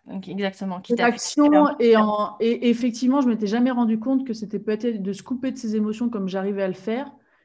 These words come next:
Speaker 2: qui parfois m'a desservie, pouvait être une force à ce moment-là.
Speaker 1: Hmm.
Speaker 2: Très intéressant, je viens d'avoir une prise de conscience de fou, là.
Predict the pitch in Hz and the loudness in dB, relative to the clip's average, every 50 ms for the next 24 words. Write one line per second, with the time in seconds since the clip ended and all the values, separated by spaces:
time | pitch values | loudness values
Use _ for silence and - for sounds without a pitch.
0 | _ _ _ 196 - 214 190 - - 233 220 208 196 - 208 202 - 214 196 190 | _ _ _ -6 -6 -6 -4 -4 -2 -2 0 0 0 -2 -2 -4 -4 -4 -4 -2
1 | 226 254 - - 226 202 202 190 185 - 196 190 190 - 214 202 - - - - | -2 -2 -4 -6 -6 -6 -4 -6 -6 -6 -8 -8 -8 -8 -12 -14 -14 -18 -18 -18
2 | 202 - - - 185 185 180 180 185 - - _ _ _ _ _ _ _ _ 220 | -18 -14 -12 -10 -10 -8 -10 -10 -12 -14 -20 _ _ _ _ _ _ _ _ -8
3 | 208 214 202 196 190 185 190 - _ _ _ _ _ _ _ 247 226 226 220 220 | -6 -6 -4 -6 -6 -8 -12 -14 _ _ _ _ _ _ _ -2 -2 -2 -2 -2
4 | 208 202 202 202 214 202 190 185 180 180 180 175 175 180 185 180 180 - 196 185 | -4 -4 -4 -4 -6 -6 -6 -6 -6 -6 -6 -6 -6 -6 -8 -8 -10 -10 -10 -8
5 | 190 185 185 - 185 - - 202 190 185 175 190 185 - - _ _ 196 185 156 | -8 -10 -10 -12 -14 -12 -10 -10 -10 -10 -12 -14 -16 -18 -20 _ _ -14 -14 -14